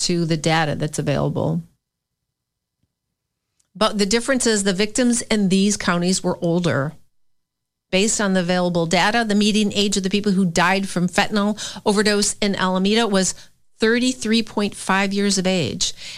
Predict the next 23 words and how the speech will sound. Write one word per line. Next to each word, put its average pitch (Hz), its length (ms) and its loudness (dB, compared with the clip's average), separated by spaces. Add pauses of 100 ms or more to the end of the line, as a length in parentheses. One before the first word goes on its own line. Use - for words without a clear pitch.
And 214 120 2
in 214 140 2
San 196 340 2
Francisco, 240 840 0 (100)
it 202 120 0
was 226 280 0 (380)
forty-three 208 1500 0 (400)
years 175 320 2
of 165 80 0
age, 151 280 0
compared 175 400 0
to 165 120 0 (220)
Santa 185 380 -2
Clara 170 320 -2
County, 170 320 -2
where 165 220 0
I 165 120 0
said 165 300 -2
the 160 60 0
median 170 400 0
age 160 320 0
was 156 260 -2 (180)
twenty-six. - 1040 -2